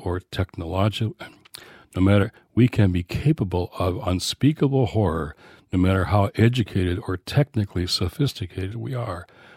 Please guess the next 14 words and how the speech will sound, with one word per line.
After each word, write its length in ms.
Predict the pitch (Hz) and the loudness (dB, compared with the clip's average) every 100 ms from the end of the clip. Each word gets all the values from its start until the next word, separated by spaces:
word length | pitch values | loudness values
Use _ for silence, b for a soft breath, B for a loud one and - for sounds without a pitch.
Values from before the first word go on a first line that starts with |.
| B - | B 2
Auschwitz 680 | 113 107 - 87 - - - b b b b _ | 4 4 2 -4 -2 -4 -4 b b b b _
is 200 | 98 90 | -2 0
a 60 | |
compelling 680 | 90 90 87 101 98 95 90 | -2 -2 0 0 2 0 -2
witness 600 | 92 - 87 82 - - - _ _ _ _ _ _ | -4 -6 -10 -8 -8 -10 -14 _ _ _ _ _ _
to 120 | - | -6
that. 320 | 87 78 80 - | -4 -4 -8 2
Billy 180 | 135 | 2
Graham 380 | 151 123 101 101 | 4 4 4 2
came 220 | 98 98 | 0 -2
out 240 | 92 80 78 - | -2 -4 -6 -10
against 380 | 85 85 85 | -6 -6 -6
nuclear 300 | 85 82 87 | -10 -10 -12
weapons. 500 | 82 92 - 76 78 | -10 -10 -12 -16 -16